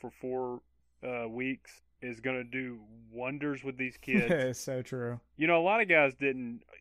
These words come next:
Speaker 1: you know, you and I know Cadillac, right? But he's back in oh four. I mean, uh, you know,
Speaker 2: Yeah.
Speaker 1: a lot of these, a lot of these younger high school kids, they didn't know his story. Well, they, they got to
Speaker 2: No,
Speaker 1: see
Speaker 2: I mean,
Speaker 1: it four weeks
Speaker 2: and,
Speaker 1: in a row.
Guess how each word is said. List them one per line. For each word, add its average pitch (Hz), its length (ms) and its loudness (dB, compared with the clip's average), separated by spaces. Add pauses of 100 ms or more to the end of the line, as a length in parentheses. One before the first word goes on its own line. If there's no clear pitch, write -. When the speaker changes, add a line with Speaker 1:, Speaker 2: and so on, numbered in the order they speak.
(120)
Speaker 1:
you 156 120 -4
know, 147 100 0
you 151 220 0
and 156 80 6
I 147 100 8
know 123 180 4
Cadillac, 107 460 2
right? 120 260 -2
But 127 120 0
he's 185 120 -2
back 220 220 2
in 190 80 0
oh 180 100 0
four. 170 480 -2
I 120 40 -12
mean, 127 200 -2
uh, 131 100 0
you 151 100 -2
know, 151 80 6
Speaker 2:
Yeah. 165 100 10
Speaker 1:
a 135 40 2
lot 147 120 2
of 175 60 -10
these, 165 380 -4
a 131 60 -10
lot 135 200 0
of 170 60 -4
these 165 220 -4 (180)
younger 143 320 -4
high 151 160 2
school 151 220 -8
kids, 127 480 -4
they 139 120 0
didn't 151 280 0
know 143 180 0
his 135 140 -2
story. 160 380 -4
Well, 113 160 -6
they, 143 220 -4
they 143 140 -8
got 185 160 0
to 165 60 0
Speaker 2:
No, 196 200 8
Speaker 1:
see 131 60 6
Speaker 2:
I 156 40 10
mean, 156 220 6
Speaker 1:
it - 80 -10
four 156 200 0
weeks 147 160 2
Speaker 2:
and, 160 100 2
Speaker 1:
in 127 60 -6
a 117 40 -8
row. 117 280 -2